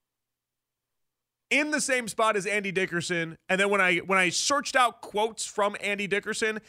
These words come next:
Ethan Pocic was the person that was legitimately talking about how much he loved him as a coach.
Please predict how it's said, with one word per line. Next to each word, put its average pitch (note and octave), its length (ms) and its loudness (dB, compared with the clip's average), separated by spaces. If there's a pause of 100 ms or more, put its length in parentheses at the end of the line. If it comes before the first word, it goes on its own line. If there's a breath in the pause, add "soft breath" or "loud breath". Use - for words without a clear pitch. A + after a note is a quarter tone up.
(120 soft breath)
Ethan A3+ 360 0
Pocic A#3 480 -2
was F#3+ 160 -2
the F3+ 80 -6
person G#3 460 -2
that F#3 180 -4
was D#3+ 280 -4 (580)
legitimately A3+ 720 0
talking G3+ 400 0
about G3 220 0
how F#3+ 120 0
much F#3 220 -4
he F3+ 140 -6
loved D3+ 340 -2
him F#3 100 2
as F3+ 120 0
a F#3 80 -4
coach. G#3 420 -2